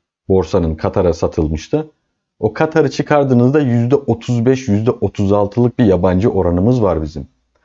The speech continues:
Bu oran yüzde yetmiş, yetmiş beşlerdeydi. Özellikle Naci Ağbal'ın görevden alınmasından sonra yabancılar devasa bir şekilde çıkış yaptılar ülkeden. İkinci nedenimiz ise enflasyon arkadaşlar.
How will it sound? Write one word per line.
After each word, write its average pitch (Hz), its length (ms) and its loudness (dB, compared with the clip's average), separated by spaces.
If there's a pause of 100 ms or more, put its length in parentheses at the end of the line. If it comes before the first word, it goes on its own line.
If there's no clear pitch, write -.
(480)
Bu 127 220 2
oran 131 220 2
yüzde 107 300 2
yetmiş, 117 480 0
yetmiş 95 380 -2
beşlerdeydi. 92 720 0 (540)
Özellikle 107 480 0
Naci 101 320 2
Ağbal'ın 120 300 0
görevden 92 340 2
alınmasından 92 500 0
sonra 117 460 0 (500)
yabancılar 104 720 2
devasa 95 480 2
bir 104 60 -6
şekilde 98 380 -2
çıkış - 360 -6
yaptılar 85 400 0
ülkeden. 71 420 -6 (1200)
İkinci 156 420 2
nedenimiz 107 440 2
ise 113 340 -4
enflasyon 95 580 0
arkadaşlar. 78 580 -4